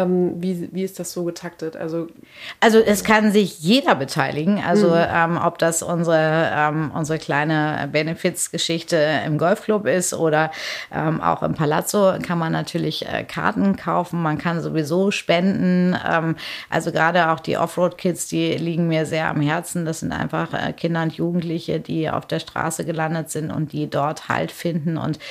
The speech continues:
Speaker 2: ähm, wirklich auch mit einer strengen Herzlichkeit, ähm, zurückgeführt werden ins Leben. Und,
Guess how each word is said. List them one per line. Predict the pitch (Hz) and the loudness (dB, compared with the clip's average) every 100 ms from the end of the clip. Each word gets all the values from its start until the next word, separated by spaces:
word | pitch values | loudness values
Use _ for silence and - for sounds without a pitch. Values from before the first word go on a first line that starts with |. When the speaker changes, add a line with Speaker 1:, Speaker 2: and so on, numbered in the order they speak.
| - - - - | -12 -14 -8 -2
Speaker 2:
ähm, | 156 160 160 156 | 0 2 2 2
wirklich | 170 165 165 - - | 0 0 -6 -6 -4
auch | - 175 | -2 -2
mit | 160 | -2
einer | - 160 156 151 | -2 0 0 0
strengen | - - 180 190 | -2 0 2 4
Herzlichkeit, | 175 165 170 170 - 147 - 147 - 139 - - | 2 2 0 -2 -8 -8 -6 -4 -4 -4 -8 -8
ähm, | - 147 143 | -6 -4 -4
zurückgeführt | - 147 160 160 - 156 143 - | -4 -6 -8 -8 -12 -4 -4 -2
werden | 127 127 139 139 | -2 -2 -2 -4
ins | - 139 131 | -4 -6 -4
Leben. | 123 143 175 | -4 -2 -2
Und, | - 156 147 | -2 -2 -2